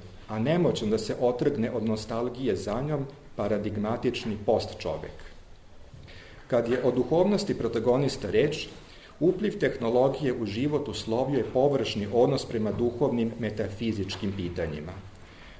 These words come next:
Tako je Martin, na primer, izgovorio reči "Isus iz Nazareta",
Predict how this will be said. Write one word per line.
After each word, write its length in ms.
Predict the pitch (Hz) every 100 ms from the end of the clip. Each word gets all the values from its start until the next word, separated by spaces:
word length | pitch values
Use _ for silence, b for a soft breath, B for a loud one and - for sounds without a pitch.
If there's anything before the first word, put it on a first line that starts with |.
| -
Tako 300 | 156 190 190
je 120 | 156
Martin, 520 | 127 131 135 110 98
na 100 | 98
primer, 460 | 95 110 139 165 156
izgovorio 680 | 123 104 104 101 131 156 117
reči 500 | 95 143 143 - 135 - B B
"Isus 480 | - 123 - 120 -
iz 160 | 127 113
Nazareta", 640 | 113 101 90 90 87 -